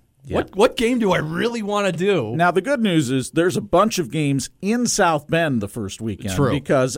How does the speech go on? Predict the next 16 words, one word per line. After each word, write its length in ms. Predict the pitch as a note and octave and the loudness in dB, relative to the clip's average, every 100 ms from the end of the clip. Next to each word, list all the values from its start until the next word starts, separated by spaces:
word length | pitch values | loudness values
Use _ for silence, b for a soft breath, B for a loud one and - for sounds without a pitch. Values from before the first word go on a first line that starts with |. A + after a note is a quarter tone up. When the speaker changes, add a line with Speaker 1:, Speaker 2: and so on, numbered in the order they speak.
| - | -2
Speaker 1:
Adams, 600 | C3+ D#3+ F3 F3+ F3 C#3+ | 2 2 2 -2 -6 -6
Washington, 920 | C#3+ C3 C#3+ D3 F3 C#3+ D#3+ C#3+ C#3 - | -4 2 2 2 0 -2 -2 -2 -4 -8
Riley, 720 | A#2 B2 C#3 D3+ D3+ D3 B2+ | -2 2 4 2 0 -2 -4
and 140 | D3 | -8
Saint 300 | - D#3 C#3 | -8 -8 -8
Joe 440 | A2 C#3+ A2+ G2+ - | -4 0 0 -2 -2
all 200 | A#2+ B2+ | 0 0
drew 240 | B2+ A#2 | -2 -4
home 260 | A2 C#3+ C#3 | 0 0 0
games. 380 | F#2+ - - - | -4 -12 -14 -6
Speaker 2:
And 120 | C3+ | -4
how's 240 | A#2+ D3 D3 | 0 0 0
that 120 | C3+ | -2
gonna 160 | C3 | -2
work? 240 | A#2+ G#2+ - b b b b b b | -6 -8 -12 b b b b b b
Speaker 1:
Well, 500 | D3+ F3 F3+ E3+ - | 4 6 6 2 -8